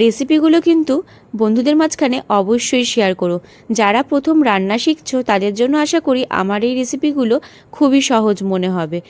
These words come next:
তো যদি মনে হয় সহজ, তাহলে কিন্তু অবশ্যই নিজের কাছে সেভ করে রেখো। দেখো, এপাশে প্রেশার কুকারে আমার ভাত সিটি পড়ে গেছে, কিন্তু আজকে প্রেশার কুকারটা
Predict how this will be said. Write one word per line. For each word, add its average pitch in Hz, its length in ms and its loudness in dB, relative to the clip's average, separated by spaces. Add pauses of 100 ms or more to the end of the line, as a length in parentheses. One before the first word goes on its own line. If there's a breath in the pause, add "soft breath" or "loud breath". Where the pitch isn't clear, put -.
(260 loud breath)
তো - 100 -2
যদি 220 220 0 (160)
মনে 254 240 0
হয় 311 260 2
সহজ, 240 280 0 (140)
তাহলে 208 340 0
কিন্তু 214 320 -4 (160)
অবশ্যই 269 500 0
নিজের 196 300 0
কাছে 202 280 -2
সেভ 359 320 0
করে 208 320 2
রেখো। 170 260 -6 (1600 soft breath)
দেখো, 226 300 0 (180)
এপাশে 320 340 0
প্রেশার 277 320 0
কুকারে 240 300 -2 (100)
আমার 220 180 -2 (240)
ভাত 226 260 2
সিটি 202 300 -2
পড়ে 180 220 0
গেছে, 175 220 -6 (440 loud breath)
কিন্তু 269 300 0 (320)
আজকে 254 300 -2 (180)
প্রেশার 262 260 0
কুকারটা 269 280 0